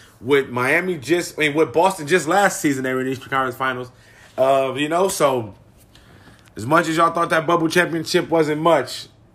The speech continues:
writing on the wall might say a little different 'cause we got those same teams still here battling late. Boston, who people thought was done and thought it was just 'cause the bubble, and they've been to a finals last year, you know what I'm saying? So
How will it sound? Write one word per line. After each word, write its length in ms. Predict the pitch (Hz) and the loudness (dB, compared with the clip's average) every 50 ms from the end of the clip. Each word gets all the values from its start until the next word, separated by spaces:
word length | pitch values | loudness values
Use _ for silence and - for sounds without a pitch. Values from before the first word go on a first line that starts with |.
| _ _ - | _ _ -6
writing 280 | 139 139 147 147 143 143 | 0 2 2 2 0 -2
on 100 | 139 135 | -6 -4
the 60 | 131 | -2
wall 240 | 131 139 147 139 131 | 2 4 4 4 2
might 240 | 131 131 131 123 | 0 -2 -4 -6
say 180 | - - 139 135 | -6 -4 -4 -2
a 60 | 131 | -2
little 220 | 127 127 127 123 113 | -2 -2 -2 -4 -4
different 460 | 101 107 139 131 - - 113 104 - - - - - - _ | -2 -2 -4 -4 -4 -6 -10 -10 -12 -18 -20 -20 -20 -20 _
'cause 140 | - 117 110 | -14 -10 -8
we 60 | 123 | -4
got 180 | 123 131 123 117 | -2 -2 -2 0
those 220 | 131 131 127 120 | -2 -2 -4 -2
same 240 | - 127 127 127 120 | -2 -4 -4 -4 -6
teams 340 | 117 - 131 120 117 107 - | -6 -6 -6 -6 -8 -10 -12
still 300 | - - 131 127 120 120 | -10 -6 -4 -4 -2 -2
here 320 | 117 123 117 110 104 92 - - - - - - | -2 0 0 -2 -2 -6 -8 -16 -20 -20 -8 0
battling 400 | - 120 123 120 117 117 113 120 | 2 2 2 2 0 -2 -2 2
late. 260 | 120 117 107 101 - - - - - - - | 2 2 2 0 -4 -10 -18 -20 -20 -20 -12
Boston, 460 | 90 90 127 131 135 131 - 127 123 | -4 0 2 2 2 2 0 -4 -4
who 120 | 123 123 120 | -2 -4 -4
people 280 | - 131 117 117 123 | -4 -6 -6 -6 -6
thought 300 | 123 - 131 131 120 - | -2 0 0 0 0 -2
was 180 | 110 110 95 87 | -4 -8 -8 -6
done 380 | 85 127 131 127 127 123 117 | -2 0 0 2 2 0 -2
and 120 | 110 107 104 | -4 -6 -4
thought 180 | 123 123 120 | -2 -2 -2
it 40 | 120 | -2
was 160 | 113 110 104 | -4 -6 -6
just 220 | 90 127 127 123 - | -4 -4 -4 -2 -2
'cause 140 | 127 117 110 | -6 -8 -6
the 80 | 107 | -6
bubble, 380 | 110 104 123 123 110 107 107 101 | -4 -2 -2 -2 0 -2 -4 -6
and 80 | 92 - - - - - - - - - - - _ _ _ - | -6 -10 -16 -20 -20 -20 -20 -20 -20 -20 -20 -20 _ _ _ -2
they've 340 | 143 139 123 101 87 - - | -2 0 -2 -2 -6 -6 -2
been 200 | 135 151 156 147 | 0 0 0 0
to 160 | - 156 151 | 0 0 0
a 60 | 143 | 0
finals 380 | 135 - 139 143 135 131 127 113 | 2 0 0 0 0 -2 -2 0
last 380 | 131 143 147 151 143 131 107 113 | 2 4 4 4 2 0 -2 -6
year, 200 | 107 95 90 98 | -6 -6 -4 -4
you 120 | 117 131 | -6 -4
know 60 | 135 | -4
what 60 | 139 | -6
I'm 60 | 139 123 | -6 -6
saying? 300 | - 156 151 156 156 - | -6 -6 -4 -4 -4 -4
So 320 | - - 135 131 120 - | -4 -4 -4 -4 -4 -6